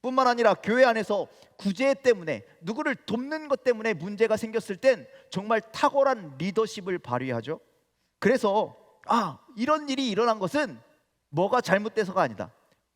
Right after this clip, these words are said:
우리가, 우리가 말씀과 기도가 부족함 때문이다"라고 하면서, "우리는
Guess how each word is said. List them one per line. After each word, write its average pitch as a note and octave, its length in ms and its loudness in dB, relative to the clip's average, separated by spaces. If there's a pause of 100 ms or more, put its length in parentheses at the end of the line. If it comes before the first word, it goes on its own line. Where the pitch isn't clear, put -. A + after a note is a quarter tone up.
우리가, D#3+ 440 -4 (280)
우리가 C3 380 -4 (280)
말씀과 D3+ 760 -2 (300)
기도가 C3 500 -8 (100)
부족함 F#3+ 560 -10
때문이다"라고 F#3+ 640 -2
하면서, C3+ 480 -6
"우리는 C4 400 0